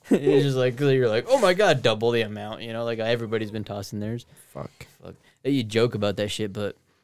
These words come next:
Speaker 1: oddly enough, like, I should bring up that freaking book of the Flaming Gorge 'cause they have that bridge there, that arch bridge. Like, that's pretty cool. Dude, they shows them building it and they build it to it, you know? Uh, it's pretty crazy, dude. And it's in black and white. They're in, I mean, essentially it was in the sixties. We keep thinking it was pretty old, but it really wasn't that. Sixties, seventies, you know? I mean,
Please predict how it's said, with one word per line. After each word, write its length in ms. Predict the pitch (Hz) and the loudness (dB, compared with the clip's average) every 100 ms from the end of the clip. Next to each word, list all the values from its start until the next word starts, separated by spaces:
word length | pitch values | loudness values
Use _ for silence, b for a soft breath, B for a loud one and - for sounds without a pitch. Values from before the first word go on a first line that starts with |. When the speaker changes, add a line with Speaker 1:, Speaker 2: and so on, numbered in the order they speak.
| _ | _
Speaker 1:
oddly 240 | 113 120 110 | -4 0 0
enough, 240 | 113 117 | 0 0
like, 100 | 120 | 0
I 40 | 113 | 0
should 140 | - | 0
bring 140 | 120 | 0
up 100 | 110 | 0
that 160 | 104 107 | -2 -4
freaking 320 | - 120 104 | -6 -4 -2
book 180 | 104 104 | -2 -2
of 160 | 113 104 | -4 -2
the 340 | 107 104 98 98 - | -2 -2 -6 -10 -18
Flaming 320 | _ - 113 107 | _ -6 -4 0
Gorge 240 | 117 117 | 0 0
'cause 120 | 127 | 0
they 60 | 110 | -2
have 80 | 110 | -2
that 140 | 101 | -4
bridge 200 | 110 104 | -6 -4
there, 180 | 113 120 | 0 0
that 120 | 107 | -2
arch 300 | 90 107 - | -4 -6 -6
bridge. 220 | - 107 | -6 -6
Like, 80 | 110 | -4
that's 140 | 104 160 | -6 -6
pretty 180 | - 131 | -6 -8
cool. 220 | - 139 B B B | -6 -10 B B B
Dude, 140 | 123 | -4
they 40 | 120 | 0
shows 180 | - 120 | 2 2
them 100 | 107 | 0
building 260 | 98 104 113 | -2 -2 -2
it 20 | |
and 80 | 101 | -4
they 60 | |
build 260 | 95 107 104 | -6 -6 -8
it 100 | 71 | -10
to 160 | 98 | -8
it, 180 | 107 127 | -8 -8
you 120 | 131 | -8
know? 200 | 123 143 147 b b b _ | -8 -8 -12 b b b _
Uh, 380 | 110 101 82 80 104 _ _ _ | -6 -4 -4 -8 -14 _ _ _
it's 100 | 110 | -12
pretty 160 | - 262 | -10 -8
crazy, 360 | - 156 202 | -4 -4 -4
dude. 240 | 92 92 123 | -8 -10 -10
And 80 | 117 | -10
it's 160 | 104 | -8
in 80 | 110 | -10
black 360 | 92 101 110 120 | -10 -12 -10 -6
and 100 | 104 | -6
white. 160 | 113 | -4
They're 120 | 113 | -4
in, 180 | 113 113 | -4 -6
I 80 | - | -6
mean, 100 | 110 | -6
essentially 300 | 110 170 113 | -4 -4 -4
it 40 | |
was 80 | 101 | -6
in 80 | 95 | -8
the 60 | 92 | -10
sixties. 520 | - 113 - 95 98 | -6 -6 -8 -14 -12
We 60 | 107 | -4
keep 180 | 127 | -4
thinking 100 | 104 110 | -4 -6
it 40 | |
was 80 | 104 | -6
pretty 220 | - 104 | -8 -8
old, 180 | 98 98 | -8 -8
but 60 | 101 | -8
it 40 | |
really 180 | 117 123 | -4 -4
wasn't 180 | 101 98 | -4 -8
that. 140 | 95 | -10
Sixties, 320 | 95 104 110 101 | -8 -8 -8 -8
seventies, 500 | 101 104 92 92 101 | -8 -8 -10 -12 -12
you 80 | |
know? 140 | 101 101 | -12 -10
I 20 | |
mean, 220 | 101 101 | -10 -12